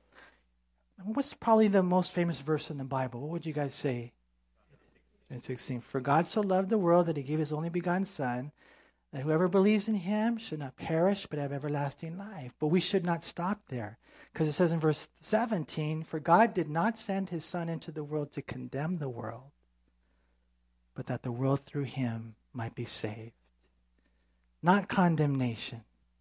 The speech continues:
but, but salvation. This is what God wants. And how does he do it? It's just so beautiful. And I hope you guys probably are in the same place as me. What's our greatest need?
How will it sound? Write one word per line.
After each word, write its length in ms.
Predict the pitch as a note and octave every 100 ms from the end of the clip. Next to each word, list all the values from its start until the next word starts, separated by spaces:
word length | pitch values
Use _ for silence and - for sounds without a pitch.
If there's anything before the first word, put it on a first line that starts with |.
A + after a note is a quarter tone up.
| _ _ _ _ _
but, 260 | - D3 - _ -
but 180 | D#3 -
salvation. 760 | - C#3+ C#3+ B2+ A#2 - B2
This 200 | D3+ -
is 160 | F3 D#3+
what 160 | D#3
God 260 | C#3+ D3 C#3+
wants. 400 | C#3 C#3+ C3+ C3
And 100 | B2+
how 140 | C#3+
does 120 | F3 E3+
he 120 | F3
do 240 | D#3 F3+
it? 220 | F#3+ F#3 - - - -
It's 140 | -
just 160 | F3+ -
so 160 | G3
beautiful. 640 | E3+ G3 F#3 - C#3+ B2 C3
And 240 | D3+ D#3+
I 60 | E3+
hope 300 | D3 G3+ G3+
you 100 | F#3+
guys 260 | F#3 F#3 -
probably 420 | - G#3+ G#3+ B3
are 80 | A3
in 80 |
the 60 | F#3+
same 240 | - G3
place 240 | F#3+ F#3 F3+
as 120 | D3+
me. 140 | F3+
What's 220 | F#3 A#3 C#4+
our 80 |
greatest 460 | G#3+ F3 D#3+ D3 -
need? 420 | C3 C#3 D#3 E3